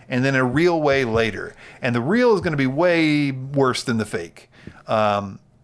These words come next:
at least that is the theory. But in either way, I'm telling you, famines are gonna come and more. Uh, I do think that here's some practical stuff that you could do. Um, I do think church, churches are gonna be the hub for this. Churches are the last thing standing of any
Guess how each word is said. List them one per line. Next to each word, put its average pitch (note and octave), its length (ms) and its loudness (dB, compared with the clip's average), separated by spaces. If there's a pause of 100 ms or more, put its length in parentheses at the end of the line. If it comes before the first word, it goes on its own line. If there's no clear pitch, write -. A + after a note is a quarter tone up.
(180)
at A#2 180 -6
least A#2+ 280 -6
that A2+ 280 -2
is G#2 320 -6
the G2 240 -14
theory. G2+ 400 -4
But G#2+ 140 -2
in A#2+ 120 -4
either E3+ 260 0
way, A2+ 260 2
I'm G2 140 -4
telling A#2 300 0
you, F#2+ 80 -6
famines A#2 420 -2
are A2+ 80 -4
gonna G#2 160 -6
come C3 360 -2
and G2 280 -8 (100)
more. A2 500 0 (440)
Uh, G#2+ 180 -4
I A2 140 0
do B2 140 0
think A#2+ 200 -4
that G2+ 140 -8 (140)
here's C#3 180 0
some B2+ 80 -6
practical A#2+ 340 0
stuff A2 200 0
that A2 80 -8
you G2+ 80 -8
could G2+ 100 -4
do. G2 140 -14 (540)
Um, A2 380 0 (180)
I E3 80 2
do F#3+ 120 0
think F#3+ 180 -4
church, - 640 -4
churches G3+ 460 0
are D#3+ 100 2
gonna D3 160 -2
be C#3+ 80 0
the C3+ 100 0
hub D3 280 2
for - 120 -4
this. F2+ 220 -8
Churches D3 380 -4
are D3+ 80 0
the C3 120 2
last B2 420 0
thing B2+ 340 -4
standing A#2+ 420 0
of G#2 80 -2
any A2 300 -4